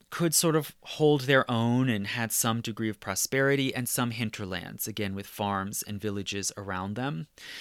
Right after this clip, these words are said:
Then there was a massive interior territory, largely mountainous and hilly, that was severely depopulated, that was largely unknown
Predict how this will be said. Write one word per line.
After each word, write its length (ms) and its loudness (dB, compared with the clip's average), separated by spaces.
Then 160 6
there 120 8
was 240 6
a 100 4
massive 760 2
interior 640 2
territory, 920 -4
largely 500 2
mountainous 920 0
and 140 -8
hilly, 520 0
that 600 4
was 480 2
severely 640 4
depopulated, 1040 -2
that 120 -6
was 160 -4
largely 500 0
unknown 800 0